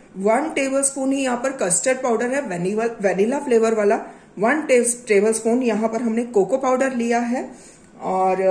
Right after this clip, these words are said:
यहाँ पर हमने food color लिए हैं friends, जो red velvet cake बनाने के लिए यूज होते हैं।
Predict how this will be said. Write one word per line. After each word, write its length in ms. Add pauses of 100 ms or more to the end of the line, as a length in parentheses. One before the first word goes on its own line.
(120)
यहाँ 300
पर 120
हमने 300
food 300
color 360
लिए 260
हैं 160
friends, 360 (340)
जो 300
red 320
velvet 380
cake 220
बनाने 340
के 60
लिए 140
यूज 300
होते 220
हैं। 360